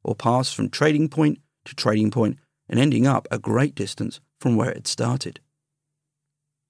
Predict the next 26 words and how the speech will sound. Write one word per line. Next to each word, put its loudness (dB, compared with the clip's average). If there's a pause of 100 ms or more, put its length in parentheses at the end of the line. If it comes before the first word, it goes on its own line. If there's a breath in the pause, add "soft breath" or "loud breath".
A 2
good 0
example 2
of 0
the 0
extent -2
of -4
their 2
networks -2
is -2
the 2
southern 2
Iberian 0
Peninsula, -2
modern-day 2
southern 2
Spain -2
and -8
Portugal. -8 (560)
There's 2
evidence 2
of 0
Phoenician 2
activity -2
there -6
as -8